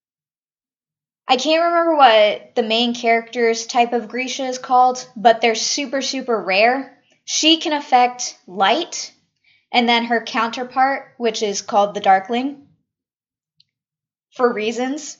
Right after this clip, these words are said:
because he can affect darkness. <laughs> He can also affect light, essentially. But he, he does better with shadows, and she does better with,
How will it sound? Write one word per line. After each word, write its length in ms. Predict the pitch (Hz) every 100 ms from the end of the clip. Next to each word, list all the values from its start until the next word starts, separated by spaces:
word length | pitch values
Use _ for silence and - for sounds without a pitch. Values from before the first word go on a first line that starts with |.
| 240
because 260 | 240 233
he 160 | 214 220
can 160 | 226
affect 440 | 208 208 196 196 - - _ _ _ _ _ _
darkness. 580 | 202 190 202 233 247 - -
<laughs> 60 | 359 571 - 381 - - _ _ - - -
He 160 | - 302
can 160 | 302 277
also 460 | 240 247 247 226
affect 340 | 220 220 190 190
light, 300 | 165 165 -
essentially. 600 | 202 170 185 151 151 190 _ _ _
But 220 | - 226 220
he, 160 | 240
he 260 | 226 - 254
does 220 | 254 247
better 260 | 233 226 214
with 140 | 208
shadows, 580 | - 220 214 202 202 202
and 160 | 196
she 200 | 196 214
does 240 | 202 196 175
better 280 | 185 175 170
with, 220 | 165